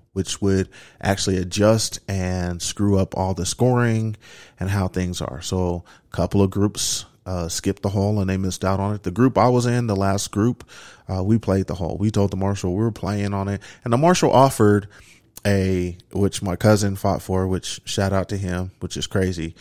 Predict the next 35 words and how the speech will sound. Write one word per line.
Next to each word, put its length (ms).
a 420
one 380
hole 400
rain 280
check. 400
I 80
don't 140
know 100
if 100
I'm 100
driving 300
all 160
the 60
way 140
to 60
Todd 260
Creek 220
to 60
play 200
one 200
hole, 260
but 200
it's 140
comedy 480
that 300
this 180
marshal 320
agreed 280
to 120
it. 160
So, 300
um, 420
marshals 440
out 220
there, 320